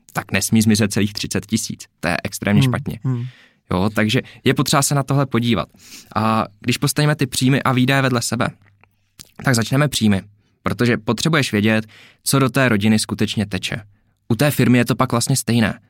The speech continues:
Speaker 1: Jo, tam to neřešíme o moc jinak. Ale příjmy, tak bereme hlavní pracovní poměr, případně podnikání, všechny dohody, bonusy, třinácté platy,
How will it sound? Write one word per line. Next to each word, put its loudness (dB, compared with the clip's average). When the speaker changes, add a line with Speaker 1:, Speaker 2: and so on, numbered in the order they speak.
Speaker 1:
Jo, -2
tam -2
to 0
neřešíme 2
o 0
moc 0
jinak. -2
Ale 0
příjmy, 2
tak 0
bereme 2
hlavní 2
pracovní 0
poměr, 2
případně -2
podnikání, 2
všechny -2
dohody, 2
bonusy, 2
třinácté 2
platy, -2